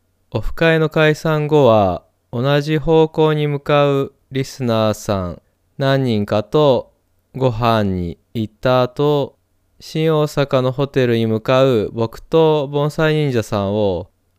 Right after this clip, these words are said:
大阪が地元の幸子さんが案内してくださいまして、僕も盆栽忍者さんも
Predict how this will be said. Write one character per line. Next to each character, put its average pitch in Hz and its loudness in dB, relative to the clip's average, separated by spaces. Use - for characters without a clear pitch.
大 131 0
阪 156 -2
が 151 4
地 143 -2
元 143 0
の 135 2
幸 - -2
子 110 -2
さ 101 0
ん 101 -2
が 123 0
案 117 -2
内 131 0
し - -14
て 92 -2
く - -10
だ 107 0
さ 123 -2
い 123 0
ま 123 -2
し - -10
て、 104 -4
僕 127 -4
も 131 0
盆 135 0
栽 151 -2
忍 151 -2
者 123 0
さ 113 -2
ん 117 -2
も 127 -2